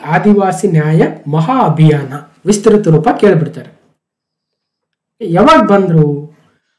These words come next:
ಹದಿನೈದು ಡಿಸೆಂಬರ್ ಎರಡ್ ಸಾವಿರದ ಇಪ್ಪತ್ಮೂರರಂದು ಇದನ್ನ ರಾ-, ಲಾಂಚ್ ಮಾಡಲಾಯಿತು, ಪಿ ಎಂ ಜನ್ಮನ್ ಯೋಜನೆ.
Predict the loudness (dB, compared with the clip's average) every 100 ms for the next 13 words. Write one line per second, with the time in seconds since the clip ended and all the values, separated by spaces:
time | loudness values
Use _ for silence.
0 | -2 4 4 4 2 2 2 2 0 -2
1 | -2 -2 -2 -2 -2 -2 -2 -2 -4 -6
2 | -2 0 0 -2 -8 -16 -20 -12 -2 0
3 | 0 -4 -6 -6 -2 -2 -2 2 4 4
4 | 2 0 -4 -6 -2 0 0 -6 -14 -18
5 | -20